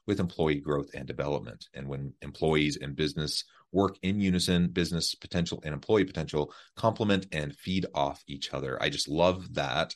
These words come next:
Uh, I think that's absolutely true. Excited to dig a little deeper and talk about, uh, work-life blend.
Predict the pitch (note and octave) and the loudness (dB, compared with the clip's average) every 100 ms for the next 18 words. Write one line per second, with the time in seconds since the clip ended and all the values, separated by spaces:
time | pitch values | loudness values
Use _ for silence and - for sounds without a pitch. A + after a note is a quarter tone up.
0 | - D2 C#2 A1+ C#2 - C#2+ C2+ D#2+ - | -6 -2 0 0 -2 -4 -6 0 2 2
1 | D#2+ D2+ D2 - A2 G#2 - - - - | -2 -2 -2 0 2 2 0 -10 -8 2
2 | F#2 F2+ E2+ - E2+ D2 F#2 F#2 E2 D#2 | 4 6 4 0 -4 2 4 4 4 2
3 | F2+ F2 E2+ D#2+ - F2+ - - F2 F2 | 0 0 2 2 2 2 2 0 4 4
4 | - - _ - - E2+ F2 - E2 D2 | 2 -6 _ -18 -8 -4 -2 2 4 2
5 | - F#2+ F#2 F2+ | 2 6 6 6